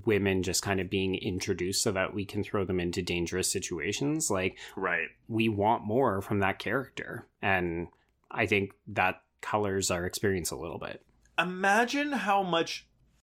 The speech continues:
Speaker 2: I'm gonna say more interesting, if Venna was their sister.
Speaker 1: Oh. Hmm. Definitely gets away from the problem of, like, "Oh, what boy does she wanna kiss?"
Speaker 2: Right? Like, I mean, also, uh,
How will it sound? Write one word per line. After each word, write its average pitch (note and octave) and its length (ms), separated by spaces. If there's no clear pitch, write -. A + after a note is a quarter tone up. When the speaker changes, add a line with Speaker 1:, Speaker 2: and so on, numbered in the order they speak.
Speaker 2:
I'm G#3+ 220
gonna F#3 220
say D#3 180
more A2 320
interesting, - 420
if D#3+ 320
Venna C#3+ 360
was C3 200
their A2 160
sister. - 420
Speaker 1:
Oh. C#3+ 1500
Hmm. G#2 880
Definitely E3 400
gets C#3+ 180
away A2 320
from A2 140
the G2+ 60
problem F#2+ 460
of, F2 120
like, E2 320
"Oh, D#3+ 180
what C3+ 240
boy C3+ 180
does A2 140
she - 160
wanna G2 160
kiss?" - 520
Speaker 2:
Right? C4 400
Like, A3 200
I G3 40
mean, G#3+ 140
also, A#3+ 300
uh, G3 40